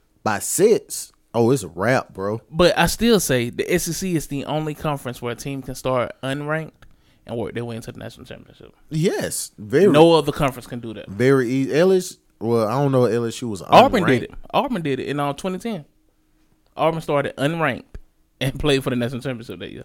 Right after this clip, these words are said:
Speaker 1: Yeah, with Cam.
Speaker 2: Yep. Um,
Speaker 1: But you gotta look at who all they beat, though. They beat a lot of people. They beat number one Alabama.
Speaker 2: but that's because of this. Nah, they weren't number one by the
Speaker 1: Wh-
Speaker 2: time Auburn played them.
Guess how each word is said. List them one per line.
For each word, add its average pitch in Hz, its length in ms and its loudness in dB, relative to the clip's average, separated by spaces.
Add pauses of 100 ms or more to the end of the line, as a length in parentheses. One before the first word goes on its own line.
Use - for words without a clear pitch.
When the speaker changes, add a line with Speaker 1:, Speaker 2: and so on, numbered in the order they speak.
(120)
Speaker 1:
Yeah, 107 320 -2 (120)
with 101 180 -8
Cam. 117 360 -4 (540)
Speaker 2:
Yep. - 260 -6 (960)
Um, 120 600 -10 (320)
Speaker 1:
But 127 300 -2
you 131 60 -2
gotta 127 180 4
look 123 140 -2
at 110 140 2
who 113 160 0
all 104 160 2
they 85 160 -8
beat, 123 440 -6
though. 78 260 -12 (340)
They 98 120 -6
beat 107 320 -6
a 85 180 -10
lot 92 440 -2
of 80 160 -14
people. - 480 -8 (280)
They 135 120 2
beat 147 220 2
number 139 180 0
one 143 220 2
Alabama. 147 720 0
Speaker 2:
but 131 160 -8
that's 131 220 0
because 147 640 -2 (240)
of 131 100 -6
this. 123 200 -8
Nah, 131 300 -4
they 127 120 -2
weren't 123 180 -4
number 113 200 -10
one 117 260 -10 (120)
by 117 100 -6
the 123 60 0
Speaker 1:
Wh- 135 40 2
Speaker 2:
time 113 160 -4
Auburn 127 180 -6
played 113 200 -10
them. 120 100 -16